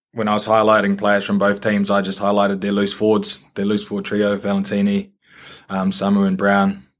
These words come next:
um, both sides of the ball, strong carriers. And if, when we've got the ball, if we give them any opportunity, they'll be straight on that,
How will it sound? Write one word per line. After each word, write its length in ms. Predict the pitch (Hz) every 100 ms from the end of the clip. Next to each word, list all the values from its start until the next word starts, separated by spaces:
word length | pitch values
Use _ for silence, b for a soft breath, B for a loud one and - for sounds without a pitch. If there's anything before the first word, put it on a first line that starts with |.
| _
um, 200 | 92 92
both 220 | 92 104 101
sides 280 | 98 92
of 60 | 92
the 60 | 95
ball, 440 | 98 98 92 - _ -
strong 340 | - 104 101
carriers. 720 | 98 98 98 95 92 - - - b b b b 92
And 120 | 95
if, 320 | 92 - -
when 160 | 101 98
we've 180 | 101
got 140 | 95 92
the 80 | 95
ball, 280 | 95 95
if 80 | 98
we 80 | 98
give 180 | 104 95
them 160 | 98
any 180 | 98 101
opportunity, 560 | 92 - - 98 95 95
they'll 140 | 92
be 140 | 87 90
straight 340 | - 98 95
on 140 | 98
that, 220 | 95 92